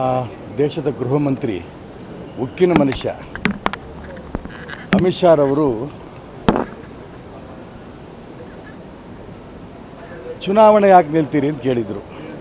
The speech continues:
"ಇಷ್ಟು ಸೀನಿಯರ್ ಲೀಡರ್ ನೀವು, ಇಂಡಿಪೆಂಡೆಂಟ್ ಚುನಾವಣೆ ಯಾಕೆ ನಿಲ್ತೀರಿ?" ಅಂತ ಹೇಳಿದರು. ನಾನು ಅವ್ರಿಗೆ ಆವಾಗಲೇ ಎಕ್ಸ್ಪ್ಲೈನ್ ಮಾಡಿದ್ದೆ,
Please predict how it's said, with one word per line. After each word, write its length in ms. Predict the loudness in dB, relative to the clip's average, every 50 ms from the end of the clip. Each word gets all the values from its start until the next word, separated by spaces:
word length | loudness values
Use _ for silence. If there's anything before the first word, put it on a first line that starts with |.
| -14 -14 -14 -12 -12 -12 -14 -14 -14 -14 -14 -14 -14 -16 -16 -16 -18 -16 -16 -16 -8 -6 -6 -6
"ಇಷ್ಟು 160 | -4 -4 -6 -6 0
ಸೀನಿಯರ್ 320 | 0 2 4 4 4 4 4 2
ಲೀಡರ್ 220 | 2 2 2 0 0
ನೀವು, 200 | -2 -2 -2 -2 -2 0 -2 -4 -6 -10 -18 -16 -8 -6
ಇಂಡಿಪೆಂಡೆಂಟ್ 480 | -2 -2 -2 -2 -2 -2 -2 -2 -4 -4 -4
ಚುನಾವಣೆ 340 | -2 0 0 0 0 0 2 2 2
ಯಾಕೆ 160 | 2 0 -2 -6
ನಿಲ್ತೀರಿ?" 300 | -8 -6 -8 -8 -8 -6 -8
ಅಂತ 100 | -6 -6 -4
ಹೇಳಿದರು. 340 | -4 -4 -6 -6 -10 -10 -10 -14 -16 -18 -18 -18 -18 -18 -18 -18 -18 -18 -18 -18 -18 -18 -10 -6
ನಾನು 160 | -4 -2 0 2
ಅವ್ರಿಗೆ 180 | 2 2 4 4 4
ಆವಾಗಲೇ 260 | 4 4 4 4 2 2
ಎಕ್ಸ್ಪ್ಲೈನ್ 320 | 0 -2 -2 0 0 0 0
ಮಾಡಿದ್ದೆ, 300 | 0 -2 -4 -8 -10 -12